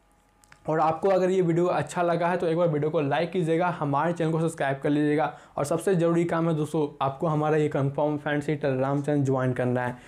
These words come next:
जिसका लिंक मैंने आपको वीडियो के डिस्क्रिप्शन और कमेंट सेक्शन में दे रखा है, जाइए वहाँ से फॉलो करते ज्वाइन कर लीजिए।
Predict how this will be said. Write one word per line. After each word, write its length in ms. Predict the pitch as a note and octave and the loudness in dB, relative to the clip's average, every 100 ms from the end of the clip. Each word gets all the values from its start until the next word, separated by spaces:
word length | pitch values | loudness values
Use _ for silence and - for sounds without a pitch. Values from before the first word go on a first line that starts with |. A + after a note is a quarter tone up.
| - - | -20 -6
जिसका 220 | C#3 C3+ D3 | -2 0 2
लिंक 280 | D#3 F3+ | 2 2
मैंने 240 | F3 E3 E3 | 0 0 0
आपको 280 | D#3+ E3+ D#3+ | 0 0 2
वीडियो 280 | D3+ D#3 D#3+ | 2 0 0
के 120 | D#3 | 0
डिस्क्रिप्शन 540 | C3 C#3+ D#3+ E3 F#3 | 0 -2 -2 -2 -2
और 180 | F3 D3 | -2 -4
कमेंट 320 | C#3 D#3 E3+ | -2 0 0
सेक्शन 200 | F3 E3+ | 0 0
में 140 | E3 D#3 | 0 2
दे 120 | D#3 | 0
रखा 260 | C#3+ C#3 D#3+ | 0 -2 -2
है, 140 | E3 | 0
जाइए 200 | D#3 C#3+ | 2 2
वहाँ 280 | C#3 D3 E3 | 2 0 0
से 100 | E3+ | -2
फॉलो 240 | E3 D3+ C#3 | 0 0 0
करते 260 | C3+ D3 | 0 0
ज्वाइन 320 | C#3 C3+ B2+ B2 | 0 -2 -2 -2
कर 140 | C#3 | 0
लीजिए। 460 | D3 C#3+ C3+ D#3+ | 2 2 2 0